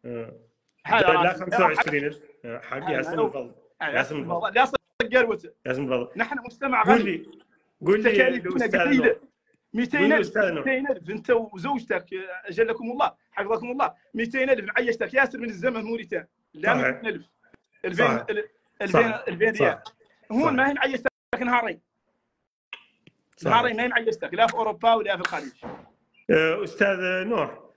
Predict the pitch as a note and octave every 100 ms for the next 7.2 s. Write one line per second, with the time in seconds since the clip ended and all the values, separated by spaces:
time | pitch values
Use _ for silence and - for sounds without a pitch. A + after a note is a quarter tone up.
0 | _ - D#3+ - A3+ G#3 F3+ D#3+ E3 F3+
1 | E3+ C4 - _ _ _ _ - A#3+ A#3
2 | E3+ A3 E3 G3 F3 F3 C#3+ E3+ E3 G3
3 | - - _ _ _ - D3+ D3+ D3+ D#3
4 | F3+ E3 C#3+ D3 - F#3 F3+ E3 D3 D#3+
5 | D#3 D3+ D3+ - D3+ D#3 D3+ D3+ F#3 D#3
6 | C#3+ D3+ D3 D#3 C#3+ D#3 D3 D3+ C#3+ C3+
7 | D3